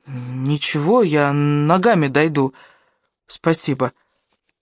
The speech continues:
Она смотрела ему вслед. Чем-то он её зацепил.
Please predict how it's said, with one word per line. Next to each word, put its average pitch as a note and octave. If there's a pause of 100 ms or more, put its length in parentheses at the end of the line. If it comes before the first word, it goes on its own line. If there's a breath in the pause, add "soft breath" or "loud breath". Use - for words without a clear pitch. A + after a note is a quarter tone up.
(580)
Она F3+
смотрела D#3
ему D#3
вслед. D#3 (1000 loud breath)
Чем-то E4
он D#4+
её D#4
зацепил. A3